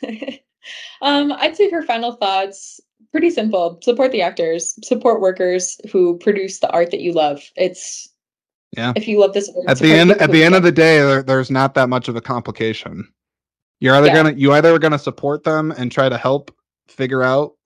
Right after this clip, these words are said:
Speaker 2: what they want and get it done fairly and, and with, <sighs> what am I trying to say? With, uh, moral high ground and reasoning, or I, I don't know. Just
Speaker 1: Yeah.
Speaker 2: spouting out some shit there. Um,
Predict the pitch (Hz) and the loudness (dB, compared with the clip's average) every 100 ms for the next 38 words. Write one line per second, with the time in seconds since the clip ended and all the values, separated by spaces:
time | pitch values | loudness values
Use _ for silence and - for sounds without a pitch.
0 | _ - 123 123 127 117 120 139 120 113 | _ -6 -4 0 -2 -2 -2 -4 -6 -6
1 | 117 120 117 120 117 - 123 131 156 165 | -4 -4 -4 -4 -4 -2 0 0 0 -2
2 | 120 117 113 110 104 120 113 110 104 117 | -6 -4 -2 -4 -4 -8 -6 -6 -4 -4
3 | - - _ - - _ _ _ _ _ | -6 -12 _ -20 -20 _ _ _ _ _
4 | _ _ - - - - _ _ - - | _ _ -8 -6 -8 -12 _ _ -12 -6
5 | 117 117 117 113 123 110 - 110 107 110 | -2 0 0 -2 -2 -4 -4 -4 -6 -8
6 | - 113 104 104 104 117 117 113 117 - | -10 -8 -6 -6 -4 -2 0 0 -2 -2
7 | 107 110 110 110 110 98 101 107 104 104 | -4 -2 -4 -4 -4 -6 -8 -6 -6 -6
8 | 98 95 95 92 107 104 - - 101 82 | -6 -6 -6 -6 -6 -8 -10 -6 -6 -6
9 | - 107 113 _ _ - 170 - - - | -10 -12 -14 _ _ -2 0 -2 -6 -14
10 | _ - - 98 95 98 - 87 - 104 | _ -12 -4 -4 -4 -8 -10 -12 -8 -8
11 | - 101 110 - - _ _ _ _ - | -8 -6 -6 -8 -16 _ _ _ _ -2
12 | 131 139 131 131 127 123 | 2 4 4 2 0 -4